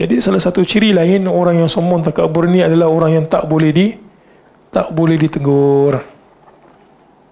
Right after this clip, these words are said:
Lalu Nabi sallallahu alaihi wasallam bersabda, "Kalau begitu engkau tidak akan bisa makan dengan tanganmu." Maka setelah peristiwa itu, orang tersebut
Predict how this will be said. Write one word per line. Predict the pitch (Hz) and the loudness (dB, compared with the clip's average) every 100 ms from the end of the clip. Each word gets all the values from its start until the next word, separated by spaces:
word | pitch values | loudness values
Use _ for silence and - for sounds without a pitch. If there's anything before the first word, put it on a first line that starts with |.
| _ _ _ _ _ - - - - | _ _ _ _ _ -20 -20 -20 -4
Lalu | 156 170 180 | 0 2 2
Nabi | 165 160 180 190 233 - - _ _ | 0 0 0 0 -4 -10 -20 _ _
sallallahu | - - 156 165 175 156 | -10 -4 -2 2 2 2
alaihi | 160 160 | 0 0
wasallam | 156 160 156 151 | 0 0 0 0
bersabda, | 147 - 151 156 170 180 | -2 0 -2 -2 -2 -2
"Kalau | 165 160 | -2 0
begitu | 156 156 156 180 180 | 0 0 0 0 0
engkau | 160 165 156 | -2 -2 -2
tidak | 170 151 151 | 0 0 0
akan | 160 151 | -2 -2
bisa | 156 - 165 | -2 -2 -2
makan | 147 143 151 147 | -2 -2 -2 -2
dengan | 143 | -2
tanganmu." | 147 147 143 139 - _ _ _ _ _ _ _ | -2 -2 -4 -8 -14 _ _ _ _ _ _ _
Maka | 170 180 220 | -2 -2 -2
setelah | 240 240 226 175 | -2 0 0 0
peristiwa | 190 170 - 185 | 0 -2 0 0
itu, | 160 165 190 202 - - _ _ _ _ | 0 -2 -2 -4 -8 -20 _ _ _ _
orang | 165 165 156 | -2 0 0
tersebut | 151 139 - 160 180 | -2 -4 -2 -2 -2